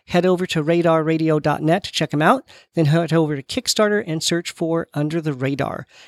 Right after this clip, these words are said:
And thanks go out to Chris Hardwick for letting me know via Twitter about the Indiegogo campaign right now for Rusty Ship. That's with two P's.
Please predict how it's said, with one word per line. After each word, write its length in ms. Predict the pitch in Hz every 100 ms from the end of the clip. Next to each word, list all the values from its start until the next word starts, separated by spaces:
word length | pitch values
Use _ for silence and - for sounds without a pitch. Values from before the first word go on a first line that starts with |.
| -
And 200 | 175 180
thanks 180 | 214
go 140 | - 202
out 160 | 190
to 80 | -
Chris 240 | - 185 -
Hardwick 420 | 254 220 262 -
for 140 | 180
letting 320 | 165 165 165
me 100 | 202
know 240 | 277 165 214
via 220 | 156 135
Twitter 320 | - 156 170
about 280 | 196 165 160
the 80 | -
Indiegogo 540 | 196 202 190 196 196
campaign 460 | 185 202 190 185 190
right 200 | 185 190
now 260 | 185 202 226 - _
for 180 | - 190
Rusty 480 | 135 131 - - 180
Ship. 380 | - - 196 - _ _ -
That's 180 | -
with 180 | 147 143 -
two 160 | 196
P's. 420 | - 170 127 -